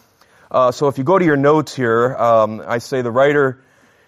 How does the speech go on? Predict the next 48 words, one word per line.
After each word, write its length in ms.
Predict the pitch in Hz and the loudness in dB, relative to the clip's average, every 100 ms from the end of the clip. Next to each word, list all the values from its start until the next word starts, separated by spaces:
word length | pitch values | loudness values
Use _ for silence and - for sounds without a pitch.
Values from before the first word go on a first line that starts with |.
| _ | _
to 80 | 143 | -8
the 80 | 135 | -4
Hebrews 460 | 170 170 160 165 | -2 0 0 -2
puts 240 | - 123 160 | -2 -6 -2
on 120 | 143 | -2
the 60 | 127 | -4
table 400 | 151 156 151 135 | -6 -4 -2 -2
a 40 | |
mandate 380 | 131 147 143 143 | 0 -2 -2 -6
for 160 | 113 | -4
every 220 | 107 151 147 | -2 -2 -2
believer 440 | 123 135 175 127 | -4 -4 -4 -4
in 60 | 120 | -4
every 180 | 131 | -4
generation, 640 | 117 117 110 123 151 - 104 | -6 -6 -4 -4 -4 -8 -10
actually. 480 | 95 - - 98 | -12 -16 -12 -10
It, 120 | 113 101 | -10 -10
it 160 | 110 | -14
flows 340 | - 131 147 131 | -8 -2 -2 2
out 160 | 139 | 2
of 80 | 135 | 0
the 80 | 120 | -2
realities 840 | 113 117 135 175 131 120 110 120 | -4 0 2 2 0 -6 -12 -12
that 220 | 117 107 - | -10 -10 -10
we 200 | 117 120 | -14 -6
have 320 | 123 120 104 | -6 -6 -6
bold 340 | 113 131 131 - _ _ - | -4 -4 -8 -16 _ _ -10
access 440 | 117 127 - 131 | -8 -6 -8 -10
to 120 | - 131 | -10 -4
God 420 | 113 107 113 127 | 0 2 2 0
and 100 | 107 | -4
a 60 | |
high 260 | 107 120 127 | -8 -6 -6
priest, 440 | 123 117 110 110 | -6 -10 -10 -12
Jesus 320 | - 104 123 - | -14 -14 -14 -12
Christ, 320 | 101 98 - | -8 -8 -8
that 100 | - | -14
ministers 340 | 104 101 104 | -14 -14 -14
on 80 | 98 | -12
our 120 | 98 | -12
behalf. 360 | 113 123 104 95 | -8 -6 -6 -8
You 120 | 110 | -10
know 100 | 107 | -8
what 180 | 104 - | -8 -10
comes 240 | 117 107 | -12 -14
before 360 | - 101 117 104 | -16 -14 -10 -10
this 180 | 107 - | -12 -6
text. 460 | 131 113 - - | -2 -2 -4 -16